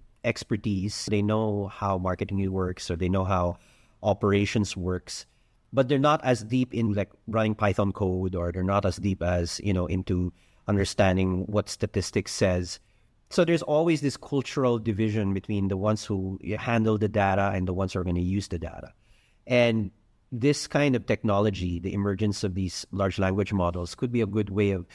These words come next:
either bridging the two cultures or empowering each culture to, to be better. So if you're more on the technical side, you can use the large language model to help you communicate with the business audience. If you're on the business side,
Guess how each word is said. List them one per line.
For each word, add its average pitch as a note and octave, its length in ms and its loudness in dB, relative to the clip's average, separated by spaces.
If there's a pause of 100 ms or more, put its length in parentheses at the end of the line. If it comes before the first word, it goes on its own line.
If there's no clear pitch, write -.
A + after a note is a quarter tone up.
(320)
either A#2+ 280 2
bridging B2 480 2
the C#3+ 80 4
two D3+ 160 0
cultures D#3+ 680 0
or A2 140 0
empowering A2+ 720 2
each F#2+ 260 -6
culture G2 460 -2
to, F#2 320 -4
to - 100 -6
be G2 140 -4
better. A2+ 360 0
So - 220 0
if A2+ 180 -2 (360)
you're A#2+ 140 2
more B2+ 220 4
on A#2 80 2
the A2 80 0
technical A#2+ 440 0
side, A#2 480 2 (340)
you A2+ 140 -2
can A#2+ 160 2
use C3 240 2
the A#2+ 80 0
large A2 260 4
language G#2 320 2
model G2+ 400 0
to F#2+ 260 -6
help A2 300 -2
you G#2 60 0
communicate G2+ 580 0
with A2+ 220 0
the G#2 60 -2
business F#2+ 340 -4
audience. F#2+ 640 -2 (400)
If G#2+ 160 -2
you're A2+ 160 6
on G2 100 2
the G2 60 0
business B2+ 360 0
side, A2 440 2